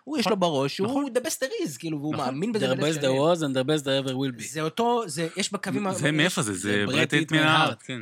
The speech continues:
Speaker 1: יש קווים משיקים בין ה-, כאילו, באולסטאר, וכנראה שכן יש
Speaker 2: יש בו,
Speaker 1: צורך
Speaker 2: למייקל,
Speaker 1: להיות, כאילו, זה עוזר, כאילו, כדי להיות, אה, לשם.
Speaker 2: למייקל, לקובי, ללברון, כאלה, לגדולים באמת, כאילו...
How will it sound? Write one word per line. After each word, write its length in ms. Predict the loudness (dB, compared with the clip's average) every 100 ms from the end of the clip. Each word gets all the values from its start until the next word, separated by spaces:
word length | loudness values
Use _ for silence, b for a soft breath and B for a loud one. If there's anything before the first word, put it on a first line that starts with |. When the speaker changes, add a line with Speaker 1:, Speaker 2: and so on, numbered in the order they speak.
| -8
Speaker 1:
יש 140 | -10 -6
קווים 260 | -6 -6
משיקים 420 | -6 -8 -10 -10
בין 140 | -6 -4
ה-, 380 | -2 -2 -4 -8
כאילו, 140 | -10 -16 -18 _ _
באולסטאר, 540 | -10 -10 -6 -6 -4 -6
וכנראה 720 | -6 -8 -6 -6 -8 -10 -10 -8
שכן 600 | -10 -12 -16 -10 -8 -6
יש 400 | -8 -10 -14 -16 -20 _ _ _ _ _ _
Speaker 2:
יש 180 | -4 -2
בו, 240 | -2 -2 0 2
Speaker 1:
צורך 140 | 4
Speaker 2:
למייקל, 260 | 4 2 2
Speaker 1:
להיות, 400 | 2 -2 -6 -12 -16
כאילו, 220 | -12 -12 -14 -20 -20 -16 -18 _
זה 160 | -10 -8
עוזר, 400 | -6 -2 -2 -2 -8
כאילו, 160 | -14
כדי 180 | -12 -12
להיות, 320 | -10 -12 -12
אה, 280 | -14 -12 -14
לשם. 200 | -14 -10
Speaker 2:
למייקל, 400 | 0 0 0 0
לקובי, 680 | 0 -2 -4 -2 -2 0 -2
ללברון, 500 | -4 -4 -4 -4 -4
כאלה, 440 | -6 -2 0 0 0
לגדולים 560 | -2 -2 -2 -2 0
באמת, 460 | -2 -2 -2 -2 -4
כאילו... 320 | -6 -6